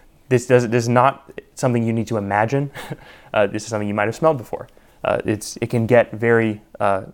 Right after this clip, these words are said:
very graphic and very, uh, smelly. So they think that he is relieving himself, that he's using the bathroom. And so they don't go in. And they wait as long as possible until they say,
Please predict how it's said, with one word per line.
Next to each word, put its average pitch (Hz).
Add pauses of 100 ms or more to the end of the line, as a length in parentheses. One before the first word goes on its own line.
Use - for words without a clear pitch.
(160)
very 110
graphic 107
and 110
very, 104
uh, -
smelly. 104
So 123
they 120
think 156
that 123
he 123
is 104
relieving 120
himself, 107
that 113
he's 117
using 120
the 104
bathroom. 104 (560)
And 110
so 123
they 120
don't 123
go 113
in. 104 (160)
And 127
they 127
wait 143 (380)
as 117
long 120
as 151
possible 120
until 120
they 113
say, 101